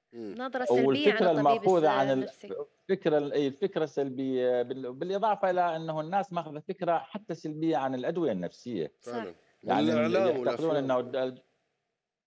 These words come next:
Speaker 3: اي الادوية النفسية يعتقدوها ادوية تسبب الادمان،
Speaker 2: مم.
Speaker 3: وادوية بعد اذا يبدا بها المريض
Speaker 1: مم.
Speaker 3: ما راح يقدر يتركها، ومختلف الاعتقادات وكلها طبعًا ما لها علاقة،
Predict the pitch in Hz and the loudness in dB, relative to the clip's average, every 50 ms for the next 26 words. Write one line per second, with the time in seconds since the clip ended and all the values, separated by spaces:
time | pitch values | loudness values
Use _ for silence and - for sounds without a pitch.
0 | _ _ _ _ - 165 160 131 127 131 175 175 175 170 165 156 147 143 139 - | _ _ _ _ -2 0 0 0 0 0 -2 0 0 0 -2 0 -2 -4 -6 -6
1 | - 156 156 156 151 139 135 127 - 127 - - 123 139 143 139 131 127 123 117 | -6 -6 -4 -2 0 0 0 -2 -4 -6 -6 -6 -6 -4 -4 -2 0 0 0 2
2 | 113 127 127 123 127 117 110 107 104 101 98 98 95 _ - 131 120 120 104 98 | 2 0 -2 -4 -4 -4 -2 -2 0 -2 -2 -4 -6 _ -10 -8 -6 -6 -6 -6
3 | 98 87 87 87 98 107 131 151 160 156 151 147 143 139 135 131 120 - 113 107 | -6 -6 -6 -6 -4 -2 0 0 0 0 0 0 0 0 -2 -2 -4 -4 -2 -2
4 | 107 107 107 113 110 104 107 - 104 101 101 101 104 104 101 98 101 101 98 104 | -2 -2 -2 -4 -4 -2 -2 -2 -2 -2 -2 -2 -2 -2 -2 -4 -6 -6 -6 -6
5 | 104 101 101 101 98 98 90 104 127 147 151 151 151 139 131 143 135 135 135 - | -8 -8 -6 -6 -6 -6 -4 -2 -2 -2 -2 -2 -4 -6 -4 -4 -4 -4 -4 -6
6 | 143 135 - - 139 135 131 127 131 131 131 131 - _ _ _ _ _ _ - | -8 -8 -6 -4 -2 -2 0 0 0 -2 -2 -4 -6 _ _ _ _ _ _ -10
7 | - 120 127 131 135 135 139 151 156 - - _ - 240 233 208 - - 160 151 | -6 -4 -4 -2 -4 -4 -6 -8 -10 -12 -6 _ -2 0 0 0 -2 -2 -2 -2
8 | 139 139 - 135 - 135 131 135 123 131 131 131 131 127 - 135 123 - 214 196 | -4 -4 -6 -6 -4 -2 -2 0 0 0 0 0 0 -2 -4 -6 -8 -6 -4 -4
9 | 190 185 175 135 135 113 104 117 151 170 135 90 78 78 80 78 78 - - 82 | -4 -4 -4 -4 -4 -6 -6 -6 -6 -6 -6 -6 -8 -6 -6 -6 -8 -6 -6 -8
10 | 82 | -8